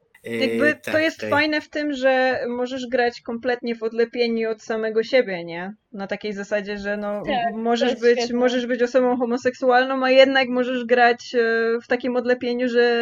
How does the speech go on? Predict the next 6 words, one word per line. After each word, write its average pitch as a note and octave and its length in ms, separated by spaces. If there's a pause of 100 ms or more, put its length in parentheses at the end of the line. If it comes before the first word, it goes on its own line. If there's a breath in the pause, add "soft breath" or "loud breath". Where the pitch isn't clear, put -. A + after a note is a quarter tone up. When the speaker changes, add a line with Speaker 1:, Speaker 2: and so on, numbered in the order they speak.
(200)
Speaker 2:
e, A3+ 140
twoja A#3+ 340
postać B3 420
uprawia A#3+ 400
heteroseksualny A#3+ 840
seks B3+ 280